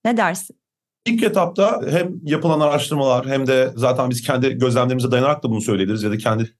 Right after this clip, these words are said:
Speaker 2: deneyimlerimize dayanarak da bunu söyleyebiliriz. Genellikle hani çok yoğun bir ilgiseli var. Yani buna işte aşk bombardımanı da deniyor. Türkçe'de işte İngilizce'de love bomb diyorlar. Çok fazla ilgi,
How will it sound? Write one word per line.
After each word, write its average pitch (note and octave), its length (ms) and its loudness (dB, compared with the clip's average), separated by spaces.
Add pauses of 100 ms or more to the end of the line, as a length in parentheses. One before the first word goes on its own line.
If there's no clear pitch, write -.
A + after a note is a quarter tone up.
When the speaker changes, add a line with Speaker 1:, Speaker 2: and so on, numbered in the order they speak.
Speaker 2:
deneyimlerimize C3 640 2
dayanarak G#2 480 0
da G#2 60 -6
bunu G2 120 -4
söyleyebiliriz. G#2+ 580 -2 (300)
Genellikle F3+ 600 -2 (100)
hani C3 180 -2
çok F3 200 -2 (260)
yoğun E3 320 2
bir E3 80 2
ilgiseli C#3 640 0 (260)
var. A#2 360 0
Yani A2+ 460 0
buna C3 260 0
işte B2+ 380 -2 (200)
aşk B2+ 280 0 (120)
bombardımanı A#2 640 2
da G#2+ 140 -2
deniyor. F#2+ 400 -2
Türkçe'de F#2+ 360 -4
işte F#2+ 180 -8
İngilizce'de G#2 380 -2
love G#2+ 340 0
bomb F#2 240 -2
diyorlar. G#2+ 380 -2 (280)
Çok - 220 -2
fazla C#3+ 280 0
ilgi, C#3 500 0